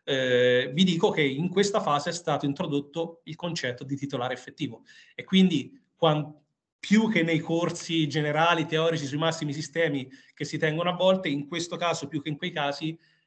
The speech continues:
è d'obbligo mettere al centro il due tre uno zero sette e in particolare la sua prima versione, quella del duemilasette, della fine del duemilasette, perché era fine dicembre quando è entrato in vigore,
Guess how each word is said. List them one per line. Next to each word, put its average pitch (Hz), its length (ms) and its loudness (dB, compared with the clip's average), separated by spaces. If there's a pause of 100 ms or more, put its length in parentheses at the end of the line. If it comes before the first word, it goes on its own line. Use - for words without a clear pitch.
(120)
è 160 180 0
d'obbligo 151 520 2
mettere 156 400 0
al 143 140 0
centro 147 440 -2
il 131 60 -4
due 143 120 -2
tre 139 140 -4
uno 135 200 -4
zero 143 180 -2
sette 151 340 -4
e 139 60 -2
in 131 120 -8
particolare 139 540 -4
la 135 100 -4
sua 120 140 -12
prima 135 200 -6
versione, 131 500 -8 (240)
quella 147 180 -2
del 135 160 -4
duemilasette, 127 640 -6
della 123 160 -8
fine 131 280 -8
del 120 80 -8
duemilasette, 127 580 -8
perché 117 340 -14 (280)
era 135 180 -2
fine 139 180 -2
dicembre 135 440 -2
quando 127 180 -4
è - 20 -6
entrato 123 240 -8
in 135 80 -6
vigore, 135 440 -6